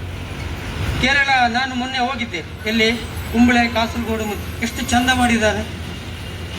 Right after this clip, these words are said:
ಭಾವನಾತ್ಮಕವಾಗಿ ಓಟು ಕೇಳ್ತಾರೆ.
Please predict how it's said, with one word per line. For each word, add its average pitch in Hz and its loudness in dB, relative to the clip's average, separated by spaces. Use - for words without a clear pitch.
ಭಾವನಾತ್ಮಕವಾಗಿ 269 -4
ಓಟು 269 2
ಕೇಳ್ತಾರೆ. 262 2